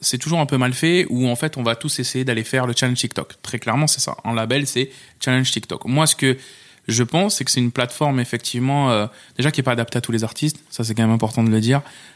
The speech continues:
Euh, tous les artistes veulent s'y mettre dessus, euh, parce que, euh, ils pensent que, que c'est l'Eldorado. Mais c'est clairement pas le cas. Euh, et ensuite, je pense que ça ne fonctionne,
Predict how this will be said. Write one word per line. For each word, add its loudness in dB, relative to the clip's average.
Euh, -2
tous -4
les 0
artistes -6
veulent -2
s'y 0
mettre 0
dessus, 2
euh, 2
parce -4
que, -4
euh, -2
ils -6
pensent -2
que, -6
que -6
c'est -6
l'Eldorado. -2
Mais 4
c'est 2
clairement -2
pas -2
le -6
cas. -2
Euh, 0
et 2
ensuite, 0
je -4
pense -2
que 0
ça 0
ne 2
fonctionne, -2